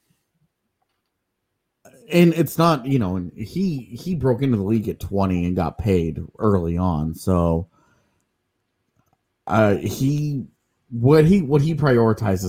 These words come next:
is gonna be interesting because he's not gonna be the guy that gets that big money anymore. He's no longer, like, the, in his prime super play driver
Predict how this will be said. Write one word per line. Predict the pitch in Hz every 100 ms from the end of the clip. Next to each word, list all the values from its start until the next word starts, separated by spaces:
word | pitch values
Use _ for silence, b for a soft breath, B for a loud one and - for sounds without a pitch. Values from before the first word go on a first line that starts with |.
| 98
is | 92
gonna | 101 90
be | 87 82
interesting | - 76 76 - 80 - _ _ _ B B _ _ _ _ _ -
because | 113 107 117 98 95 92 - - 98 110
he's | 139 131 117
not | 123 127 117 101
gonna | 127
be | 110 117
the | 107
guy | 101 101
that | 98 92
gets | 101 -
that | 92 85
big | 98 87
money | 90 87 82
anymore. | 80 82 82 82 78 92
He's | 98 101
no | 98
longer, | 92 92 92 90 87
like, | 87 85 85 - _ _ _ _ _ _ _ _ _ - _ _ _ _ _ _ _
the, | 104 90 95 76 -
in | 135 135
his | 120 113
prime | - 117 107 107 104 98
super | - - 123 104
play | 98 95 92
driver | 92 95 87 87 85 82